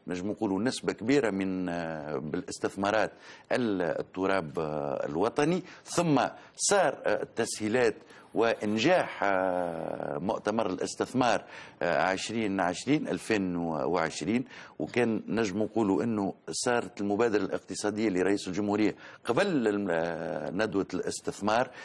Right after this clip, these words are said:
باش التوانسة يعطيوا رسالة للمستثمرين، التوانسة يعطيوا رسالة للمستثمرين الأجانب أنه بلادنا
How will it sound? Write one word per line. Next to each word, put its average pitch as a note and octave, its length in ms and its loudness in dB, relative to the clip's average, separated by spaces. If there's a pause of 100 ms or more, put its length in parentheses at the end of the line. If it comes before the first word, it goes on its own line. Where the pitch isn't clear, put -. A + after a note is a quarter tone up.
(160)
باش - 320 0
التوانسة D#3+ 500 0
يعطيوا A2+ 440 2
رسالة F#2 380 0
للمستثمرين، C3 600 2
التوانسة A2 580 2 (260)
يعطيوا A2+ 420 4
رسالة E3+ 360 2
للمستثمرين A2+ 720 0
الأجانب G#2 480 0 (320)
أنه G#2+ 180 0
بلادنا G2 480 2